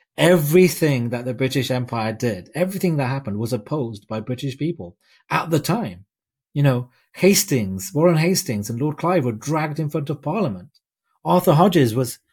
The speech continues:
hung for the way he treated slaves. This was stuff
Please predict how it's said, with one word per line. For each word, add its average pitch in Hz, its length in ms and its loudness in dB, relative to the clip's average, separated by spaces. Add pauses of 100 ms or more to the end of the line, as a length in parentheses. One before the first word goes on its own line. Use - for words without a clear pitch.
(140)
hung 165 380 4
for 135 320 0
the 131 100 2
way 143 180 0
he 147 100 0
treated 143 320 -8
slaves. 180 500 -10 (540)
This 196 300 0
was 208 180 6
stuff 175 460 0